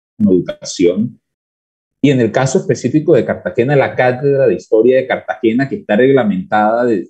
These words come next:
eh, desde hace años, pero que no se imparte, ¿verdad? Entonces, hay que aprovechar esas, esas herramientas, muy importante, hay que aprovechar el hecho de que la historia vuelve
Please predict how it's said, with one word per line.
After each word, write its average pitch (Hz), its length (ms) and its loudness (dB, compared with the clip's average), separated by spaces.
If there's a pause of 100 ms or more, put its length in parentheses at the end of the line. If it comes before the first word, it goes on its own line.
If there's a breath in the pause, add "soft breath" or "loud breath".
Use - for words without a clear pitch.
eh, 85 240 0
desde 87 260 -2
hace 131 260 2
años, 131 340 -2
pero 104 200 0
que 104 100 -4
no 113 80 -4
se 180 140 -8
imparte, - 340 -4 (260)
¿verdad? 98 460 -4 (400)
Entonces, - 720 -2
hay 151 160 0
que 202 60 0
aprovechar 120 420 0
esas, - 500 -2
esas - 280 -6
herramientas, 101 880 -2 (280)
muy 135 260 4
importante, 120 760 0
hay 113 160 0
que 151 60 0
aprovechar 120 500 2
el 127 140 2
hecho 123 260 2
de 107 180 2
que 87 140 0
la 85 120 2
historia 120 580 2
vuelve 135 800 0